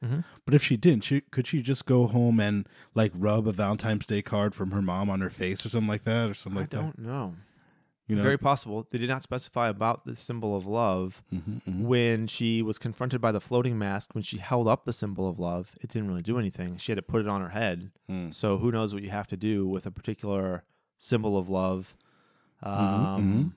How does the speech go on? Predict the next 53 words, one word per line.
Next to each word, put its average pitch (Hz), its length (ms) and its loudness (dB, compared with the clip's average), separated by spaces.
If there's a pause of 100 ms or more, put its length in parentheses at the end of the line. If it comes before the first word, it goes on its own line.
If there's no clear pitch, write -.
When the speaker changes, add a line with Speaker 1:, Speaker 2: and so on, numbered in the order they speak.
(480)
Speaker 1:
so - 180 -4
I 117 40 4
don't 123 100 0
know 135 100 2
what 135 100 2
a 117 40 -2
Valentine's 117 460 -2
Day 110 100 -2
card 107 200 -4
would 104 80 -6
have 98 80 -10
done, 101 400 -4
but 95 140 -6
maybe 120 220 -6
it 120 40 -2
would 123 100 -4
have 135 60 -2
worked. 147 320 -8
Speaker 2:
Yes, 123 460 4
or 113 220 8
maybe, 117 280 8
like, 107 300 4
your 104 80 4
mom 110 220 4
bakes 107 280 0
you 107 60 -4
some - 140 -6
cookies, 104 380 -4
rub 98 160 0
it 101 40 0
on 98 100 2
your 95 100 0
face 107 440 0
or 127 40 -2
Speaker 1:
Yeah. 127 80 0
Speaker 2:
something. 92 340 -2
I 95 80 -2
don't 98 200 0
know. 107 60 -6 (100)
Speaker 1:
Yeah. 127 160 -4 (600)
Yeah, 131 140 2
who 120 80 -2
knows? 120 420 -4
But, 113 260 2
um, 104 380 0 (160)
possibly 123 720 -6 (220)
other. 113 220 -2
She 120 160 -8
might 117 120 -4
have 113 80 0
had 113 140 -2
other 104 180 -4
options. 107 400 -6